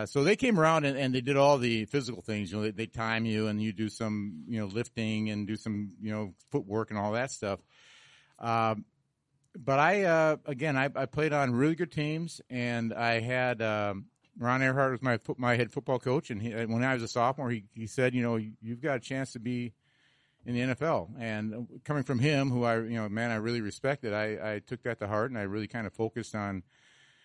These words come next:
not just graduating, but, you know, giving it a shot. And, um, uh,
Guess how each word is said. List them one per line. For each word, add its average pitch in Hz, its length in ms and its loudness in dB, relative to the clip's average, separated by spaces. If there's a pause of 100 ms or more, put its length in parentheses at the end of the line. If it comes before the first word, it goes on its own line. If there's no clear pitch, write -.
(120)
not 117 200 0
just 110 180 -2
graduating, 123 600 4
but, 117 200 -2
you 151 80 -4
know, 120 120 2
giving 120 240 0
it 117 120 2
a 107 60 -2
shot. 127 440 2
And, 113 340 -4
um, 107 400 -2 (1120)
uh, 117 340 -4